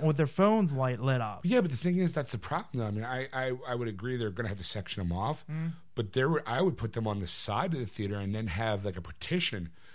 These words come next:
Speaker 2: going down the side, because even in the back, when they turn, as soon as they turn their phone on, you can see the light in the room.
Speaker 1: Yeah.
Speaker 2: So you would actually have to have, like, the room not necessarily cut down the center, but definitely in thirds,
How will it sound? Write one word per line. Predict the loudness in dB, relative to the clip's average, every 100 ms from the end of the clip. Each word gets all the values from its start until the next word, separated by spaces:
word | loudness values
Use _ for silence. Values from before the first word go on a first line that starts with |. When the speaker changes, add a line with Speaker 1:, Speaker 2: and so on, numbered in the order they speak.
| -6
Speaker 2:
going | 2 4 6
down | 4 2
the | 0
side, | 2 2 0
because | 0 2 2
even | 4 2 2
in | 0
the |
back, | 0 -4 -6 -6
when | -6
they |
turn, | -6 -6
as | -4
soon | 0
as | 2
they | 0
turn | 2 2
their | 0
phone | 0 0
on, | 0 0
you | -2
can | -2 -2
see | 0 0 0
the | -2
light | -2 0 2 0 -2
in | -4 -4
the |
room. | -2 -2 -2 -6 -8
Speaker 1:
Yeah. | -4 -2 -4 -8 -18 -16
Speaker 2:
So | 0 4 4
you | 6
would | 6
actually | 6 4 -2 -4
have | -4 -4
to | -4
have, | -4 -2 -2
like, | 0 -2 -2 -10 -12 -14 -16 -12 -2
the | 0
room | 2 2 4
not | 2 0
necessarily | -2 0 0
cut | -2 -2 -2
down | -2
the | -2
center, | -2 -2 0 0
but | -2 -2
definitely | -2 -2 -4 -6
in | -4 -4 -4 -8
thirds, | -6 -2 0 0 -2 -8